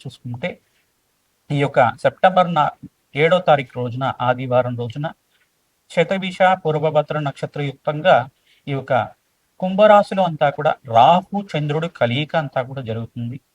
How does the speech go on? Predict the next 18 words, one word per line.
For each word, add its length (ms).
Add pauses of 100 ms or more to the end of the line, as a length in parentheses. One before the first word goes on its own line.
(160)
రాహు 480 (120)
చంద్రుడు 400
కలియిక 240 (120)
జరిగినప్పుడు 520
ఇక్కడ 240
అంతా 240
కూడా 200
ఏం 140
జరుగుతుంది? 540 (360)
ప్రధానంగా 500 (200)
రాహు 280 (100)
గ్రహస్థ 420 (480)
చంద్రగ్రహణం 640
అంతా 160 (100)
కూడా 140 (440)
శతభిష 440 (220)
పూర్వభద్ర 560
నక్షత్రయుక్తంగా 760